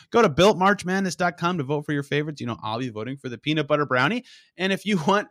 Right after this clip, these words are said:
your favorite N B A team to win, then you'll be voting for the bar to support that team too. And when you vote for your favorite Built Bar or Puff, you'll be entered into a drawing where fifty lucky Locked On listeners will get a free box of Built Bars.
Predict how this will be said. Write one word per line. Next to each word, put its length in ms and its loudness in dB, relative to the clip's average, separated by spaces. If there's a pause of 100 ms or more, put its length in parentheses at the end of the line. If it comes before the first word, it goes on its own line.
(180)
your 120 -10
favorite 340 4
N 80 0
B 120 4
A 120 6
team 300 -2
to 100 2
win, 400 -6 (480)
then 100 -8
you'll 120 -4
be 80 -4
voting 260 0
for 140 -6
the 80 -2
bar 340 4 (220)
to 100 -6
support 340 -2
that 220 6
team 220 -2
too. 320 -4 (320)
And 220 -2
when 220 2
you 200 0
vote 260 2
for 80 -2
your 120 -2
favorite 420 -4
Built 220 -2
Bar 180 2
or 120 -2
Puff, 280 -6
you'll 120 -8
be 100 -10
entered 260 -8
into 180 -6
a 40 -4
drawing 320 -2
where 180 -2
fifty 480 -6
lucky 360 0
Locked 260 -2
On 140 0
listeners 300 -4
will 60 -8
get 120 -8
a 20 -8
free 240 -8
box 360 0
of 100 -4
Built 200 0
Bars. 220 -2